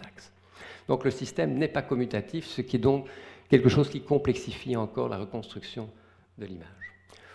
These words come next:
Puisque les images que l'on va chercher à enregistrer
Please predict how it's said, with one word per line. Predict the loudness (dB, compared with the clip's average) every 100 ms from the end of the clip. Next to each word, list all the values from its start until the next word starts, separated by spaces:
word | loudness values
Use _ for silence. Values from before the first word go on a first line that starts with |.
| -2
Puisque | 0 4 6
les | 8 6 6
images | 8 8 8
que | 6
l'on | 6 8
va | 8 6 2 -6
chercher | -4 -2 2 4
à | 6 4 0 -2 0
enregistrer | 0 0 -2 -4 -8 -10 -8 -6